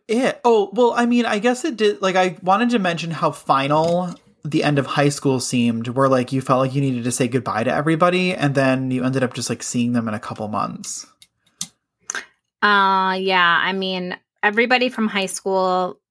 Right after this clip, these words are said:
Speaker 2: that, like, I wasn't friends with, I was just like, "Have a
Speaker 1: Remember,
Speaker 2: good
Speaker 1: like,
Speaker 2: life."
Speaker 1: crying? Like, do you remember, like,
Speaker 2: Deuces.
Speaker 1: saying goodbye to your friends and, like, crying?
Speaker 2: Um, only when summer was coming to an end and we were all going off to college.
Speaker 1: That's what
Speaker 2: That
Speaker 1: I
Speaker 2: was
Speaker 1: mean.
Speaker 2: really tough.
Speaker 1: That's what I mean. I remember,
Speaker 2: That was tough.
Speaker 1: like,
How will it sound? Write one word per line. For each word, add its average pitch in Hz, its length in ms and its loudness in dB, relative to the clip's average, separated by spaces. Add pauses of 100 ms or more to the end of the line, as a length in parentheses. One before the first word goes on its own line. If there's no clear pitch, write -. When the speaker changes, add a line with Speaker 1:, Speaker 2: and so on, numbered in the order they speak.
(280)
Speaker 2:
that, 170 360 2
like, 160 220 -4
I 160 60 0
wasn't 165 340 -6
friends 160 320 -6
with, 175 480 -4
I 165 140 -2
was 165 140 -10
just - 220 -12
like, 156 280 -6 (180)
"Have 190 200 4
a - 20 2
Speaker 1:
Remember, 247 180 0
Speaker 2:
good 240 80 0
Speaker 1:
like, 302 180 6
Speaker 2:
life." 254 100 2
Speaker 1:
crying? 190 520 -6 (100)
Like, 175 220 -4
do 185 100 -8
you 190 60 -4
remember, 190 260 0
like, 294 100 2
Speaker 2:
Deuces. 196 380 2
Speaker 1:
saying 160 240 -6
goodbye 131 360 -6
to 135 60 -12
your 135 140 -10
friends 127 300 -12
and, 131 80 -18
like, 120 140 -16
crying? 135 680 -12 (1400)
Speaker 2:
Um, 220 580 2 (120)
only 294 760 2 (100)
when 220 520 2
summer 175 340 0
was 107 120 -6
coming 147 280 -8
to 156 100 -8
an 160 80 -6
end 151 160 -4
and 160 100 -8
we 156 60 -12
were 151 100 -4
all 151 100 -2
going 156 180 -8
off 143 140 -8
to - 60 -10
college. - 220 -4
Speaker 1:
That's 208 220 -2
what 208 60 0
Speaker 2:
That 160 160 4
Speaker 1:
I - 20 -6
Speaker 2:
was 175 120 -4
Speaker 1:
mean. 165 100 -8
Speaker 2:
really 160 260 -4
tough. - 220 -2
Speaker 1:
That's 214 200 0
what 220 100 -4
I 190 120 -4
mean. 170 180 -8
I 143 100 -4
remember, 156 300 -2
Speaker 2:
That 180 140 4
was 185 180 -4
tough. - 340 -4
Speaker 1:
like, 170 240 0